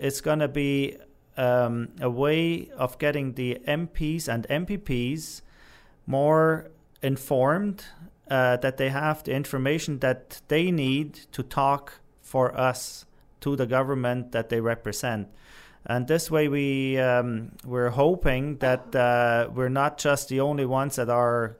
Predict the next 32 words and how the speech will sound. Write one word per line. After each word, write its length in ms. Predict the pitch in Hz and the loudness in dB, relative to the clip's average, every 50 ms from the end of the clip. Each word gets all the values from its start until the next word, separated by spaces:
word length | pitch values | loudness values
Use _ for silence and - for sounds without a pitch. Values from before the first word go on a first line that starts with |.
| - | -8
gonna 200 | - 127 127 123 | -4 -2 -2 -2
be 120 | 123 127 123 | -2 -2 -2
approaching 520 | 120 120 - 131 131 135 135 - 127 123 | -2 0 0 0 0 0 -2 -4 -4 -2
government. 560 | 123 131 135 135 156 151 143 143 151 151 - - | 0 0 0 0 -2 -2 -2 -2 -2 -2 -4 -6
It's 160 | 120 117 - | -8 -6 -4
go-, 260 | - 131 127 123 117 | -2 0 0 0 0
we're 120 | 117 123 123 | 0 -4 -4
gonna 260 | 120 127 123 123 120 | -2 -2 -2 -2 -2
have 300 | 123 127 123 127 127 - | -2 0 0 0 -2 -4
to 80 | - 123 | -8 -6
work 380 | 113 123 123 120 120 120 - 117 | -2 0 0 0 -2 -4 -4 -2
with 300 | 123 135 151 156 - - | -2 -2 -2 -2 -4 -2
them, 320 | 156 151 160 185 196 185 - - - - - - - - - | -2 0 0 -2 -6 -8 -14 -20 -20 -20 -20 -20 -20 -16 -8
and, 360 | - 120 123 123 127 127 123 | -4 -2 -2 0 0 0 0
uh, 240 | 127 127 123 123 127 120 - | 2 2 2 2 2 0 -2
they 160 | 127 123 131 | -2 0 2
are 180 | 131 131 131 127 | 2 2 2 0
gonna 280 | - 135 131 135 123 | 0 -2 -2 -2 -2
be 200 | 104 127 123 120 | -2 -2 -2 0
an 120 | 117 113 117 | 0 0 0
asset 480 | 120 131 139 139 - - 117 107 - - | 0 0 0 -2 -2 -4 -4 -4 -4 -6
to 180 | - 120 117 | -4 0 0
us 460 | 113 113 117 - - - - - - 156 _ _ - | 2 0 0 -4 -8 -16 -18 -20 -20 -20 _ _ -8
at, 340 | - 110 110 110 - - | -6 -4 -4 -4 -6 -4
uh, 140 | 120 110 104 | -2 -2 -2
for 300 | 107 - - 113 113 113 | -4 -4 -4 -4 -4 -2
getting 520 | 107 120 117 117 117 113 110 107 104 104 104 - - - _ | -2 -2 -4 -4 -4 -6 -6 -6 -6 -8 -10 -14 -20 -18 _
the 120 | - 117 | -4 -4
achievements 520 | 113 113 - - 123 123 123 123 113 113 - | -4 -4 -4 -4 -6 -6 -6 -6 -8 -6 -4
that 180 | 113 104 - | -6 -6 -6
we 100 | - 113 | -6 -6
want. 360 | 107 113 113 104 98 104 - | -6 -6 -6 -6 -8 -10 -14